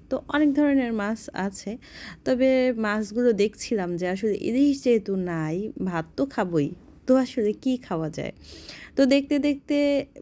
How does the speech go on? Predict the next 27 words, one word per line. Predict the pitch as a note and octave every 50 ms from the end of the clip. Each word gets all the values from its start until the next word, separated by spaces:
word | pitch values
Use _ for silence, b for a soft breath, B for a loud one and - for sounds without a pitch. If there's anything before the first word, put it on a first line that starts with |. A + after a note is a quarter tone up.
| - F#3+
উম, | G3+ G3+ G3+ G3+ G3+ F#3+ - - - - - F#3
ডিসাইড | G3 G#3+ G#3+ B3+ A#3 A#3 -
করলাম | - B3+ C4 C#4 D4+ D#4
যে | C#4 B3+
একটা | A3 G#3 - G3 G3
কোরাল | - G3+ G3 G3 G3+ G3 F#3+
মাছ | F#3+ F#3 F3+ F#3 F#3 -
খাবো। | - - F3 D3+ - C#3 C#3+ - B B B B B B -
তবে | - D4 D4
এই | - - - A#3+ B3+ B3+
কোরালটা | B3+ - C#4+ D4 D#4 D#4+ E4+ E4 - D4+ B3+
আমার | G#3+ G3+ G#3 G#3
কাছে | A3+ A3+ - - B3+
খুব | - B3 G#3+ F#3+
বেশি | F#3+ F3+ G3 - G#3+
একটা | G3+ - - A3+
ফ্রেশ | - - A3 F#3 G3+ G#3 - - A3+
মনে | A3+ A#3+ B3
হয় | A#3 A#3+ G#3 F3+
নাই। | F3 F#3 A3 C#4+ D4 - _ - -
তারপর | G#3 G#3+ A3 - B3+ B3
আবার | B3 A#3 B3+ B3+
স্যালমন | B3+ - - A3+ G3+ G#3 A3 A#3+ C4
ফিশ | C4+ - C#4+ C#4 C4+ - - - - - -
খেতে | - B3 A#3+ - A#3
চাইলাম, | - A#3+ A3 G3+ F#3+ - - - - B B B B B B B B -
তো | C4+ C4